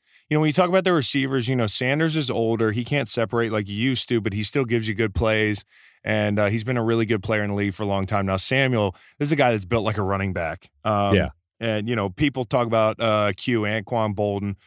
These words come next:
Speaker 1: who's one of the best players I've ever seen, uh, never got enough credit.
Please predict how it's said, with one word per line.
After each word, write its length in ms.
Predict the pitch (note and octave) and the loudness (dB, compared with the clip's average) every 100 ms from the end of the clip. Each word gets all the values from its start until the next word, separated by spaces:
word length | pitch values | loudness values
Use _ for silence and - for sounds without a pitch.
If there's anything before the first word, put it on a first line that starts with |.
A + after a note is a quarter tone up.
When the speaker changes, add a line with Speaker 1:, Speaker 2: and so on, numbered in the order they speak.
| _ | _
Speaker 1:
who's 100 | A2 | -4
one 100 | A#2 | -2
of 80 | G#2+ | 2
the 60 | B2+ | 2
best 180 | B2 | 0
players 260 | - A#2+ A2 | -2 -2 2
I've 160 | A2 A2 | 2 2
ever 200 | G#2 G2+ | 0 -2
seen, 580 | - A#2+ A2 G#2 F#2+ - - _ - | -2 -2 -2 -2 -4 -8 -18 _ -4
uh, 140 | G#2+ | -2
never 220 | G#2+ A#2 | 0 0
got 160 | A2+ A2+ | 0 0
enough 200 | G#2+ G2+ | 0 -4
credit. 440 | - A#2 A2 G2 | 0 0 0 -2